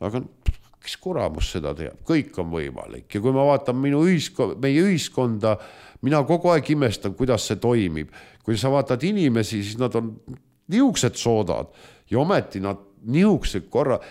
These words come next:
sest ütleme niimoodi, ühiskond kui selline toimib, ta on ju tegelikult super, äh, kalkulatsioon või super,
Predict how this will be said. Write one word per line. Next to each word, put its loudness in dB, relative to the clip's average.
sest 0
ütleme 0
niimoodi, -2
ühiskond 0
kui -6
selline -4
toimib, -2
ta 0
on -2
ju -14
tegelikult -6
super, -8
äh, -4
kalkulatsioon -2
või -6
super, -6